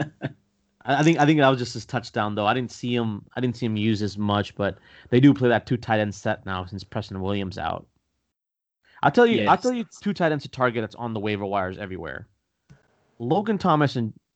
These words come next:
Speaker 1: and Jordan Reed moving forward. I think Logan Thomas with Alex Smith, he's getting the looks, he's getting those, he's getting, he's getting a bunch of targets. And Jordan Reed, I mean, I, again, I think lack of receivers, um, receiving options there.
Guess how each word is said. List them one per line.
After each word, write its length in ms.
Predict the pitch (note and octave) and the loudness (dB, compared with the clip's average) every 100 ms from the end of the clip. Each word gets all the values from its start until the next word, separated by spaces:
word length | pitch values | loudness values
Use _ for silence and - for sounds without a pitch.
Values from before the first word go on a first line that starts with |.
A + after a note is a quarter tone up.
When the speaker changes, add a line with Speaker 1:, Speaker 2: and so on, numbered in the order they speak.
| - | -8
Speaker 1:
and 260 | A#2+ A2+ A2 | -4 -2 2
Jordan 300 | A#2+ A2+ G#2 | 2 2 0
Reed 280 | G2+ F#2 | -2 -2
moving 240 | G2 F#2+ F#2 | -2 -4 -6
forward. 420 | - - D#2+ - - - - _ - _ _ - _ - - - - - | -10 -18 -18 -18 -18 -20 -20 _ -20 _ _ -20 _ -20 -2 0 0 -6
I 80 | C3 | -4
think 280 | C3 E3 - | 0 0 0
Logan 300 | C#3 D3+ E3 | 2 2 2
Thomas 280 | D#3+ C#3+ C3 | 0 0 0
with 100 | B2+ | 0
Alex 280 | A#2+ B2+ - | 2 2 0
Smith, 320 | A#2+ A#2+ A#2 | -4 -2 -4
he's 220 | - A2 | -8 -6
getting 240 | A#2+ B2 A#2+ | -2 0 0
the 80 | |
looks, 380 | A#2 A#2 A2+ - _ _ _ - | 0 0 -2 -8 _ _ _ -6
he's 140 | A2 | -2
getting 240 | B2 A#2+ A#2 | 2 2 4
those, 200 | A#2 A#2 | 0 0
he's 160 | A#2 | 0
getting, 260 | G#2 A#2+ B2 | 2 2 2
he's 180 | A#2+ G#2+ | -2 0
getting 200 | C#3 A#2+ | 0 0
a 40 | |
bunch 300 | G#2 B2 A#2+ | -2 0 0
of 60 | - | -2
targets. 540 | A2+ A2 A2+ G#2+ - _ _ _ | -2 0 0 -2 -8 _ _ _
And 140 | - B2 | -2 4
Jordan 300 | C#3 B2+ A#2 | 6 6 4
Reed, 260 | A2+ G2+ | 2 2
I 80 | F2 | -2
mean, 180 | G#2 A2 | -2 0
I, 140 | G#2+ F#2+ | -2 -4
again, 440 | A2+ A2+ A2+ G#2+ G#2+ | -4 0 0 -2 -8
I 80 | G#2 | -8
think 160 | G#2+ | -4
lack 260 | G#2+ A2+ A2+ | 2 2 2
of 80 | G#2 | -4
receivers, 580 | G#2+ - A#2 G#2+ G2+ - _ _ _ - | -4 -4 -4 -4 -6 -10 _ _ _ -8
um, 380 | A2 G2+ F#2+ E2+ | -2 -2 -2 -4
receiving 420 | A2 A2 B2+ A2 | -4 0 0 0
options 380 | G2 G#2+ - F#2 | 0 -2 -4 -8
there. 320 | G2 F#2+ F#2 | -4 -4 -4